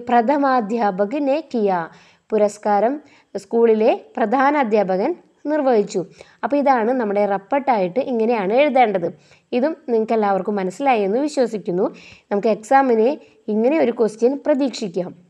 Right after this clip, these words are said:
അടുത്തത്, "ഏക് ദിൻ രൺ വിജയ് കോ ഉസ്കെ സ്കൂൾ മേ ഭാഷൺ ദേനെ കെ ലിയേ കഹാ ജാത്താ ഹേ, രൺ വിജയ് പരേശാൻ ഹേ, ക്യോംകി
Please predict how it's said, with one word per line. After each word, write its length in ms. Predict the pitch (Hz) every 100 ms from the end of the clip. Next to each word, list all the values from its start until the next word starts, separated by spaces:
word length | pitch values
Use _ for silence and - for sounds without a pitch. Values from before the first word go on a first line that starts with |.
| _ _ _ _ _ _ _ _ _ _ _ _ _ 247
അടുത്തത്, 460 | 262 311 220 185 254 - _ _ _
"ഏക് 360 | 294 349 349 311
ദിൻ 420 | 196 196 214 302 - 226
രൺ 260 | 247 269
വിജയ് 360 | 311 262 269 262
കോ 220 | 254 254
ഉസ്കെ 440 | 262 240 233 254 262
സ്കൂൾ 400 | 262 247 254 254
മേ 200 | 220 208
ഭാഷൺ 640 | 202 214 233 220 285 269
ദേനെ 360 | 226 202 202
കെ 240 | 208 220 190
ലിയേ 260 | 170 190 311 - - _ 277
കഹാ 280 | 269 302
ജാത്താ 540 | 294 240 220 214 240 226
ഹേ, 320 | 208 180 240 - - _ 240
രൺ 220 | 254 285
വിജയ് 300 | 277 214 254
പരേശാൻ 760 | 254 220 208 220 269 - 247 208
ഹേ, 220 | 202 175
ക്യോംകി 600 | 170 - 240 226 226 208